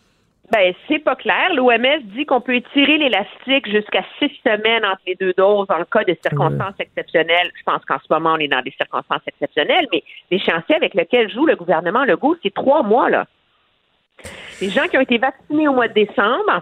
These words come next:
Speaker 1: C H S L D n'auraient pas leur deuxième dose avant la, la mi-mars. Donc, c'est,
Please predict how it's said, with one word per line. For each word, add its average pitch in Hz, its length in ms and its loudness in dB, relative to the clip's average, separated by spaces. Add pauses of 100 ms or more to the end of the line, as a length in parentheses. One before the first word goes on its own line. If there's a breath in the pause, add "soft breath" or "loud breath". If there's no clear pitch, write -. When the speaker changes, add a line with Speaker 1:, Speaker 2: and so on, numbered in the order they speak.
Speaker 1:
C 185 60 0
H 180 200 -2
S 180 100 -12
L 185 200 2
D 254 160 2
n'auraient 214 200 2
pas 302 160 2
leur 247 180 0
deuxième 220 340 0
dose 294 200 0
avant 233 240 0
la, 226 200 0
la 208 120 0
mi-mars. 247 360 -4 (1120 loud breath)
Donc, 294 460 0 (580)
c'est, 254 220 0